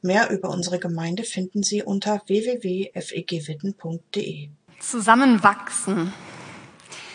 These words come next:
Speaker 2: Wir sind gerade in einer Serie unterwegs.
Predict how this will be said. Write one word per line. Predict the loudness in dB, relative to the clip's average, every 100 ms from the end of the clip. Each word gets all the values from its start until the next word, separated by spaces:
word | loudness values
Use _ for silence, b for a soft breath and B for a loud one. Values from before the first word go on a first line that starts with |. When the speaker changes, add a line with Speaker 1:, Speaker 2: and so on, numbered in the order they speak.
| B B B B B _ _ _ _ 0
Speaker 2:
Wir | 2
sind | 4 2 4
gerade | 4 6 4 4 0 0
in | 2 4 4 4 2 B B
einer | 2 2 2
Serie | 0 2 4 4 2
unterwegs. | 2 0 -2 -2 -4 -6 -10 -10